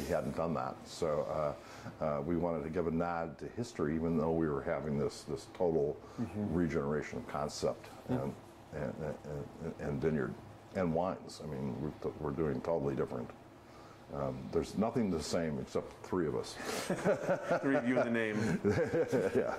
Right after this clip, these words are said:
Speaker 1: yeah, yeah.
Speaker 2: Awesome. I'm gonna come back to Troon in a sec. I wanna back up for a second. You mentioned kind of the, k-,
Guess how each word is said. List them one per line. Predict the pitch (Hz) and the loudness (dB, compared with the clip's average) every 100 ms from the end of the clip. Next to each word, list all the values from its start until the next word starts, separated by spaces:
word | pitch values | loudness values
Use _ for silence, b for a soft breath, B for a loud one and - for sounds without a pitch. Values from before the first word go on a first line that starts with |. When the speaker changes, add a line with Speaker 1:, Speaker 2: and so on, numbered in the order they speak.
| - | 2
Speaker 1:
yeah, | 98 - - B B 104 - | 2 2 -6 B B -4 -2
yeah. | 65 - - | -2 -2 -6
Speaker 2:
Awesome. | - - - - B B B B B | -2 -2 -4 -8 B B B B B
I'm | - | 0
gonna | 117 | 2
come | 160 | 4
back | 156 147 | 2 2
to | 117 | 0
Troon | - 151 | 4 4
in | 135 | 4
a | 110 | 4
sec. | 131 127 | 2 0
I | |
wanna | 120 117 | 0 2
back | 120 120 | 0 0
up | - | -2
for | 123 | 0
a | |
second. | 107 107 98 98 | 0 0 0 2
You | 110 | 4
mentioned | 120 120 117 101 | 4 4 2 2
kind | 123 113 | 0 2
of | 107 101 | 2 2
the, | 98 104 95 92 B B B B - | 2 2 0 -2 B B B B -10
k-, | - | -4